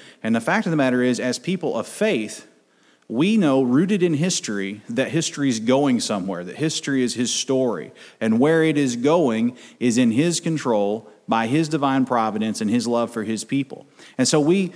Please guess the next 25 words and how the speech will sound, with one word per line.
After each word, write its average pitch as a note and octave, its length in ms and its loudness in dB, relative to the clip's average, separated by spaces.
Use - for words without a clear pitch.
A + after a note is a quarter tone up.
shouldn't - 580 0
live C3+ 680 2
with C#3 260 2
the B2+ 100 0
false E3+ 380 0
pretense B2+ 720 -2
that A#2+ 300 -2
things D3 240 0
are C3+ 60 -4
just B2+ 160 -4
gonna B2+ 140 0
go A#2+ 180 0
on C3+ 240 4
as A#2+ 80 2
they've A2 180 0
always B2 320 0
gone A2+ 220 0
on B2+ 260 2
and A2 140 -2
on A#2+ 180 0
and A2+ 100 0
on. A#2+ 320 0
And G2+ 280 -6
this F3 280 0
season B2+ 680 -2